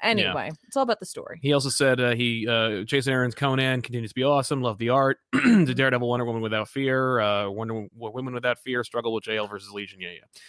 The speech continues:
Speaker 1: Uh, thank you very much for your support, man. I really appreciate it. And thanks for your reviews. Uh, Psycho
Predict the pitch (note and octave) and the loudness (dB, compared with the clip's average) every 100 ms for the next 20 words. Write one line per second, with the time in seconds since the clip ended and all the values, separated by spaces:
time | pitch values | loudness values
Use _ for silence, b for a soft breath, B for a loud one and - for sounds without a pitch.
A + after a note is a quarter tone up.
0 | B B - C3 C3+ C3 D#3 D#3 F#3 G#3+ | B B 2 4 4 2 0 0 0 0
1 | - E3 - G#3 A#2 G#2+ B2 C3 - C3+ | -2 -4 -4 -6 -6 -6 -4 -4 -2 -4
2 | G#2 F#2 G2 A#2+ - C#3+ C#3+ C#3 B2+ G#2 | -2 -4 -6 -12 -10 -8 -8 -4 -4 -6
3 | b b b - C3 - F3 E3+ | b b b 0 2 4 2 2